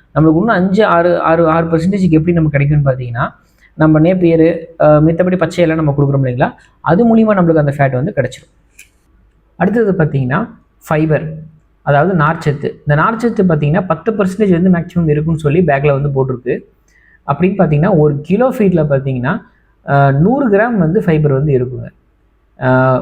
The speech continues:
இந்த பெரிய அதிகமான கறவையில இருக்கக்கூடிய மாடுகளுக்கு கொடுக்கக்கூடிய இந்த கான்சன்ட்ரேட் ஃபீட்லலாம் பார்த்தீங்கன்னா,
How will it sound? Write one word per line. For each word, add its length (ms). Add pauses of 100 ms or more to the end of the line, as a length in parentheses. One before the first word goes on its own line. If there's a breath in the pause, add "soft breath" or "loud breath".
(160)
இந்த 200 (440)
பெரிய 280
அதிகமான 440
கறவையில 340
இருக்கக்கூடிய 360
மாடுகளுக்கு 400
கொடுக்கக்கூடிய 500
இந்த 320
கான்சன்ட்ரேட் 400
ஃபீட்லலாம் 440
பார்த்தீங்கன்னா, 400